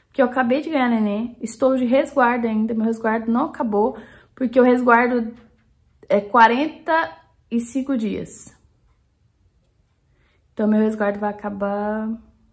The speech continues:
só em março. Perto do meu aniversário. Olha que maravilha.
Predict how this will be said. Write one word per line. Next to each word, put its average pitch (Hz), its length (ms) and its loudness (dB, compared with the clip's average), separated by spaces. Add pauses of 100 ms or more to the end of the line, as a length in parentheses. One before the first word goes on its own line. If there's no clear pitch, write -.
(200)
só - 240 -2
em 339 100 -4
março. - 480 -14 (1300)
Perto 226 200 -2
do - 20 -4
meu 269 100 0
aniversário. 269 480 -2 (720)
Olha 190 120 -6
que 208 100 -10
maravilha. 214 460 -4